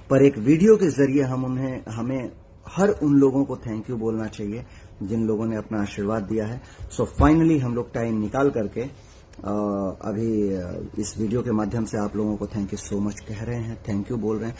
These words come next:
हालांकि thank you एक छोटा सा वर्ड है, ये, अ, बोलने वाली बात नहीं है, पर, अ,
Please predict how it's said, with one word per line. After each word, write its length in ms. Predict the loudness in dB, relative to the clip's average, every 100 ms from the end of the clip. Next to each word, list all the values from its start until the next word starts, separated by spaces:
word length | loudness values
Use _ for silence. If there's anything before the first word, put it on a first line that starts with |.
| -10 2
हालांकि 240 | 4 6
thank 180 | 4 4
you 100 | 6
एक 140 | 4 4
छोटा 240 | -2 -2
सा 140 | -2
वर्ड 300 | 0 2 0
है, 260 | -2 -4 -2
ये, 180 | 0 0
अ, 520 | -4 -8 -8 -6 -8
बोलने 260 | -6 -4 -2
वाली 180 | -2 -2
बात 280 | -2 -4 -4
नहीं 160 | -4
है, 120 | -4 -10 -20 -18 -18 -20 -20 -8
पर, 220 | -6 -4 -6
अ, 360 | -8 -10 -14